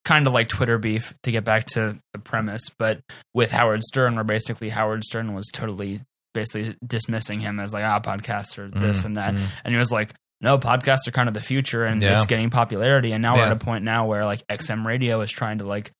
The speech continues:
Speaker 1: start podcasts and get people
Speaker 2: Yeah.
Speaker 1: who wanna have shows with them and
Speaker 2: Mm-hmm.
Speaker 1: stuff like that, because why would you listen to the radio when you can just have whatever show you want on demand?
Speaker 2: Exactly.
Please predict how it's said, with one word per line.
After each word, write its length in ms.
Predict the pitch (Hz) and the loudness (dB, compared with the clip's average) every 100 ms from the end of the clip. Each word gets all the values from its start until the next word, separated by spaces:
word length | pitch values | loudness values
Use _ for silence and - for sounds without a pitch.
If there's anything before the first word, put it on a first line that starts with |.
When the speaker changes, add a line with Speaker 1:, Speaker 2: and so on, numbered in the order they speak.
| _ - | _ -10
Speaker 1:
start 260 | - 104 98 | -4 -2 -2
podcasts 600 | - 123 120 110 90 - | 2 0 2 -4 -4 -6
and 80 | 110 | -2
get 80 | 92 | 0
people 120 | 90 | 2
Speaker 2:
Yeah. 200 | 92 90 | 0 0
Speaker 1:
who 60 | 104 | -2
wanna 320 | 110 107 104 | -2 -4 -4
have 320 | 117 104 101 | -4 -4 -4
shows 320 | - 120 123 | -2 0 0
with 160 | 110 107 | -2 -2
them 280 | 98 104 101 | 0 2 0
and 100 | 101 | 0
Speaker 2:
Mm-hmm. 20 | |
Speaker 1:
stuff 180 | 101 113 | 0 -2
like 140 | 110 113 | -2 0
that, 260 | 143 156 | 2 2
because 440 | 110 110 113 110 - _ - - - | 0 -2 -2 -2 -6 _ -20 -20 -2
why 180 | 104 127 | 4 4
would 100 | 139 | 4
you 60 | 127 | 0
listen 160 | 135 | 0
to 60 | 120 | -2
the 100 | 113 | 0
radio 360 | 120 131 117 104 | 2 2 2 2
when 100 | 113 | 0
you 80 | |
can 100 | 110 | 0
just 160 | 110 - | -2 -2
have 220 | 110 104 | 0 0
whatever 300 | 107 107 110 | 0 -2 -2
show 220 | - 113 | -4 -4
you 180 | 110 104 | -4 -4
want 280 | 101 113 101 | -2 -4 -4
on 140 | 104 104 | -4 -2
demand? 120 | 101 | 0
Speaker 2:
Exactly. 420 | 110 98 92 92 | 4 4 2 0